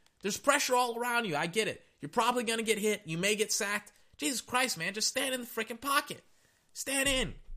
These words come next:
Christ's sake, man. That's all you gotta do sometimes. The defense will fold. They will break. Just throw some strikes. You can run, can't you? Or can you not?" God. It's been so frustrating to watch him play football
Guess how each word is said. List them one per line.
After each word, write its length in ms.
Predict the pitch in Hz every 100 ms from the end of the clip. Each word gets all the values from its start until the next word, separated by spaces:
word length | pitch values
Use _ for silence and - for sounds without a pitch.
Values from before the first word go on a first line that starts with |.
| -
Christ's 280 | 254 240 226
sake, 300 | 254 220 -
man. 240 | 135 196 214 - - - - - - - _ _ _ -
That's 120 | 185
all 120 | 233
you 80 | 240
gotta 200 | 233 214
do 200 | 156 233
sometimes. 640 | - 139 131 107 - - - _ _ _ _ _ _
The 100 | -
defense 460 | 135 214 233 247 240
will 120 | 220
fold. 460 | 220 240 247 196 107
They 140 | 170
will 140 | 208 220
break. 520 | 208 240 226 - - _ _ _ -
Just 200 | 160 -
throw 180 | 220
some 180 | 233 214
strikes. 560 | - 226 226 196 - - _ _ _ _ _ _ -
You 100 | 160
can 240 | 165 196
run, 300 | 160 208 240
can't 360 | 185 180 214 -
you? 120 | 254
Or 240 | 247 190 175
can 260 | 220 226
you 140 | 226 226
not?" 360 | 226 240 185 - _ _ _ _ _ _ _ _ _ _ _ _ _ _ -
God. 320 | 247 240 110 - - _ _ _ _ _ _
It's 100 | _
been 140 | -
so 240 | 123 - 233
frustrating 540 | - 220 208 165 127
to 60 | 113
watch 260 | 123 117
him 100 | 123
play 160 | 104 117
football 480 | - 117 - 98